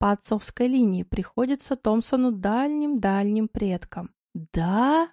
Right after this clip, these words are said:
удивился Дима. «А сам Томпсон знает об этом?» Нет, он не знает. А труп, э, «Так получалось, что Сансет, отрекшись от веры отца...» позднее осознал весь ужас содеянного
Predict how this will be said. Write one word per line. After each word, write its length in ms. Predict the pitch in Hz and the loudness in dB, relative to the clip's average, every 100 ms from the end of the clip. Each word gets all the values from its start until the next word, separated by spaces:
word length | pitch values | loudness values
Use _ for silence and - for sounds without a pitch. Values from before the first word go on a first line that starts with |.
| _ | _
удивился 600 | 208 196 208 208 - 208 | -4 0 2 2 2 -4
Дима. 400 | 190 196 180 175 - _ _ _ - | -2 -2 -2 -6 -12 _ _ _ -8
«А 140 | 185 | -4
сам 360 | - 226 269 262 _ _ _ | 4 6 6 6 _ _ _
Томпсон 520 | 262 254 - 226 214 | 6 6 4 4 4
знает 520 | 185 175 226 381 392 | 4 2 0 -2 0
об 140 | 320 247 | 2 4
этом?» 400 | 220 - 170 - _ _ _ - | 4 2 -8 -10 _ _ _ -2
Нет, 380 | 330 247 - - | 2 2 0 -4
он 220 | - 269 | 0 4
не 100 | 285 | 4
знает. 540 | 285 262 233 175 160 - _ _ _ - | 2 2 2 2 -2 -12 _ _ _ -6
А 120 | 190 | -6
труп, 480 | - 214 277 302 - - _ _ | -2 2 2 2 -4 -20 _ _
э, 260 | - 190 180 | -4 -2 -2
«Так 380 | - 196 - - | -2 -4 -4 -6
получалось, 640 | - 202 208 - 208 202 - | 0 2 2 2 2 2 0
что 380 | - - 208 202 | -6 0 2 2
Сансет, 680 | - 214 208 - 302 349 - _ _ | 2 2 2 2 2 2 -4 _ _
отрекшись 760 | 202 196 226 240 - - 202 - | -4 -2 4 4 4 -2 -2 -4
от 200 | - 202 | -6 -4
веры 320 | 220 233 196 214 | 2 2 4 0
отца...» 420 | - - 185 170 _ _ _ | -2 -2 -2 -4 _ _ _
позднее 520 | 214 208 226 277 269 254 | 4 4 4 4 4 2
осознал 580 | 240 - 269 294 330 240 | 0 0 2 2 2 2
весь 280 | 202 202 - | 2 -2 -2
ужас 300 | 233 208 190 | 0 2 0
содеянного 680 | - 226 220 220 196 190 | 0 -2 0 2 2 0